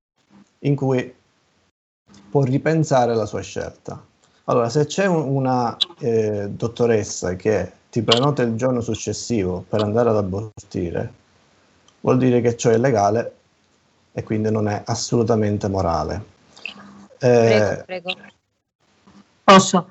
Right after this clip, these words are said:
Speaker 2: Certo.
Speaker 3: No, la legge, la legge dice che il medico può riconoscere la condizione di urgenza e non far aspettare i sette giorni.
Speaker 1: Esattamente,
Speaker 3: Questa è la
Speaker 1: esattamente.
Speaker 3: legge, ma non è
Speaker 1: E se co-,
Speaker 3: illegale.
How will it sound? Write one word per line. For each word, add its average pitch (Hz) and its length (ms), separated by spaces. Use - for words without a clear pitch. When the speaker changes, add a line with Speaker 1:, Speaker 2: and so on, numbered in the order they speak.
Speaker 2:
Certo. 196 220
Speaker 3:
No, 202 180
la 196 160
legge, 214 600
la 202 140
legge 226 380
dice 180 440
che 180 420
il 185 440
medico 220 520
può 214 260
riconoscere 202 880
la 165 140
condizione 185 680
di 170 100
urgenza 214 760
e 202 100
non 190 200
far 202 220
aspettare 185 540
i 185 60
sette 175 340
giorni. 147 160
Speaker 1:
Esattamente, 120 680
Speaker 3:
Questa 220 300
è 175 40
la 160 100
Speaker 1:
esattamente. 180 380
Speaker 3:
legge, 143 140
ma 190 100
non 208 140
è 294 80
Speaker 1:
E 269 60
se 214 140
co-, 151 60
Speaker 3:
illegale. 143 520